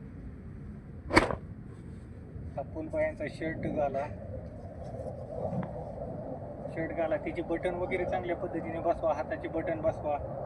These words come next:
आणि रासायनिक खत टाकत असाल, तर ज्या खा-, ज्या हाताने आपण रासायनिक खत टाकणार आहे, तो हात फक्त ओपन ठेवा, मोकळा ठेवा आणि दुसऱ्या हातामध्ये एक हँड ग्लोव्ज वापरा, ज्यामुळे काय, या हाताला कोणत्याही प्रकारची इजा होणार नाही. आणि हे, या हाताच्या साहाय्याने तुम्ही आतमध्ये शिरताना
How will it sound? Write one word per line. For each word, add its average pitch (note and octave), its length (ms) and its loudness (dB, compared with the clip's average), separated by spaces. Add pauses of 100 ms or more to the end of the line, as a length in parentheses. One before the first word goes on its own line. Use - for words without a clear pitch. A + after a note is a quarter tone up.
(280)
आणि F3 160 2
रासायनिक G3 420 4
खत G#3+ 160 4
टाकत G#3 300 6
असाल, F3 280 6 (440)
तर F#3 140 2
ज्या G3 160 8
खा-, F#3 600 2 (200)
ज्या F#3 120 2
हाताने F#3+ 280 2
आपण F#3+ 240 2
रासायनिक F#3+ 360 4
खत F#3 180 0
टाकणार E3+ 320 2
आहे, C#3 80 2
तो F3+ 200 2
हात E3+ 120 6
फक्त F3+ 360 0
ओपन F3+ 380 2
ठेवा, D#3 260 4
मोकळा D#3 320 4
ठेवा E3 280 4 (500)
आणि E3 160 -4
दुसऱ्या F3 360 0
हातामध्ये - 480 0 (460)
एक - 60 -6
हँड - 440 2
ग्लोव्ज G3 260 2
वापरा, C3+ 340 4
ज्यामुळे F3+ 580 2
काय, F3+ 240 6
या E3 120 6
हाताला D#3+ 340 4 (480)
कोणत्याही G#3 320 6
प्रकारची F3 420 4
इजा D#3+ 140 6
होणार D3 300 2
नाही. - 220 -4 (600)
आणि E3+ 120 0
हे, E3+ 340 -2
या F#3 100 6
हाताच्या G3 360 6
साहाय्याने G3 320 6
तुम्ही G3 320 -2
आतमध्ये G3 500 0
शिरताना F#3+ 420 -2